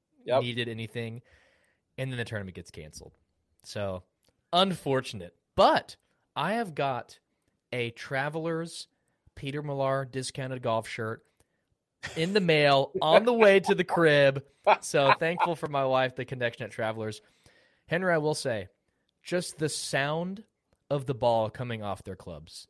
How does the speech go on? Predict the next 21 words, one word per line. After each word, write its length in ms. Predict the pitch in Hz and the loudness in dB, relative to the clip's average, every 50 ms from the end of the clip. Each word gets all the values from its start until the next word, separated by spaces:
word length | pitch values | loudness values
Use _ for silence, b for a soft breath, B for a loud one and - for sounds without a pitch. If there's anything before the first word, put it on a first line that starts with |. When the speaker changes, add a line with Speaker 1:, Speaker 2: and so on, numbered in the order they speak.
| _ - | _ -8
Speaker 2:
it 140 | 139 143 147 | -6 -6 -6
is 160 | 147 123 117 | -6 -8 -6
like 360 | 131 123 120 110 104 - - _ _ _ _ _ _ _ _ _ _ _ _ _ _ _ _ _ _ _ _ - B B B B B B B - _ _ _ _ - | -4 -4 -4 -4 -6 -10 -16 _ _ _ _ _ _ _ _ _ _ _ _ _ _ _ _ _ _ _ _ -20 B B B B B B B -6 _ _ _ _ -2
unbe-, 440 | 170 180 190 190 180 175 156 - - | 0 0 0 0 -2 -2 -4 -4 -2
unlike 420 | 156 170 180 180 175 170 165 160 - | -4 -2 -2 0 0 0 0 -2 -4
anything 440 | 160 165 175 165 - - 165 151 143 | -6 -4 -4 -6 -6 -8 -8 -6 -4
you'll 140 | 139 131 - | -4 -4 -2
ever 220 | 131 131 131 127 | -4 -4 -4 -4
hear 180 | 113 120 117 107 | -4 -4 -6 -6
from 160 | - 107 101 98 | -6 -8 -10 -10
an 60 | 92 | -10
amateur. 380 | 90 87 82 80 - - 64 - _ _ _ _ _ - | -12 -14 -14 -16 -18 -20 -20 -20 _ _ _ _ _ -6
It's 200 | 135 127 - - | -6 -6 -4 -6
ridiculous. 540 | 123 107 104 98 95 - 82 76 76 - - | -8 -8 -8 -10 -10 -12 -16 -18 -18 -10 -6
And 120 | 160 156 143 | -4 -4 -2
how 200 | 135 156 156 147 | 0 2 2 2
hard 440 | - - - - 143 139 147 143 131 | 0 -2 -2 2 2 2 2 0 -2
they 120 | 127 113 | -4 -6
swing. 420 | - - 110 101 92 82 78 82 - _ _ _ | -6 -8 -10 -10 -12 -12 -14 -18 -20 _ _ _
It's 160 | 139 139 - - | -12 -12 -12 -14
crazy. 680 | - - - - 127 113 107 104 92 82 82 - _ | -16 -20 -14 -10 -8 -6 -6 -8 -10 -12 -18 -20 _